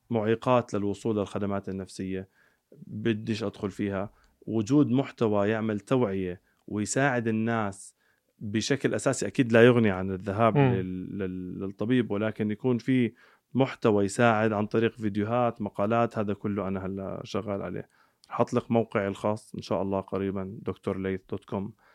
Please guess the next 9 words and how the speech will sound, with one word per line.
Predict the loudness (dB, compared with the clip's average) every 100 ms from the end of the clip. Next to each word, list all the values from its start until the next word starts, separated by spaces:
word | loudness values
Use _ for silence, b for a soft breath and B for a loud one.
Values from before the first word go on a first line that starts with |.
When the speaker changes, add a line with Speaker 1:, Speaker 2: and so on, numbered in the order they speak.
| b b b
Speaker 1:
آه، | -2 0 2 0 0 -2 -2 -4
عم | -4 -4
شغال | -2 0 2 2
الآن | 2 0 -2
في | -2
عيادتي، | -2 -2 -2 -4
بدرس | -2 0 0 0
في | -2
الجامعة، | -4 0 0 -2 -6 -8